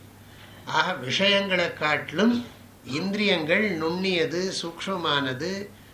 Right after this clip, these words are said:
உயர்ந்தது. இந்திரியங்களை காட்டிலும் மனம் உயர்ந்தது,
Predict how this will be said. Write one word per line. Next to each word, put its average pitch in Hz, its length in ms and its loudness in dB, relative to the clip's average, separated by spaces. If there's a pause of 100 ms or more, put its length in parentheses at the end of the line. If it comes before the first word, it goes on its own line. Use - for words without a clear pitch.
(200)
உயர்ந்தது. 139 880 2 (580)
இந்திரியங்களை 214 960 4
காட்டிலும் 185 760 2
மனம் 202 440 2
உயர்ந்தது, 131 800 -2